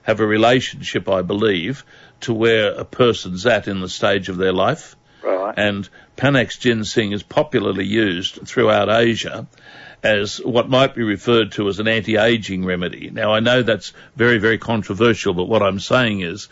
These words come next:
Speaker 1: in traditional medicine in Asia, the ginsengs, and there are a couple of them, but Panax in particular, are seen as being useful remedies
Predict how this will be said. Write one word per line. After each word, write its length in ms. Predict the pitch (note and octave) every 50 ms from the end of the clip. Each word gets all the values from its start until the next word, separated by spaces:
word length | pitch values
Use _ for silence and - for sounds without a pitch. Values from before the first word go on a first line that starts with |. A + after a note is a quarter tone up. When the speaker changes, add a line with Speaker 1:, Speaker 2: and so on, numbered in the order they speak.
| - - - - - -
Speaker 1:
in 220 | - A2 G#2 G#2
traditional 720 | F#2+ F#2+ - A#3+ G#3 - E3+ - - - B2+ G#2+ G2 F2+ - - - _
medicine 540 | - A2 A#2 G#2+ G#2 F#2 - - F#2+ F#2 G#2
in 40 | G#2+
Asia, 520 | A#2 B2+ B2+ A2 - - D2+ - - - - - - - -
the 80 | G#2+
ginsengs, 720 | F#2+ - B2 C3 C3 C3 A#2+ - - G2 F2+ G2 G#2 G2 -
and 100 | G2+ G#2
there 80 | G2+
are 60 | G2+ G2+
a 40 |
couple 360 | - - B2+ - - G2 G2+ G#2
of 200 | G#2 G#2 F#2 F#2
them, 140 | F2+ F2+
but 160 | F2+ F#2 - -
Panax 400 | A#2 A#2 A2 G2 F2+ - - G#2
in 160 | F#2 F2 E2
particular, 600 | - - - A#2+ B2 A2 - - - G#1 - - - - - - - -
are 120 | - G#2+
seen 300 | - - B2+ A#2+ A#2 A2 G#2+
as 80 | G2 -
being 240 | - A2+ G#2+ G#2+
useful 420 | G#2+ A#2 C#3+ C#3+ - - - A#2+ A2+
remedies 680 | A2+ A#2 A#2+ B2 A2 F2 D#2+ E2 F#2+ A#2 A2+ - -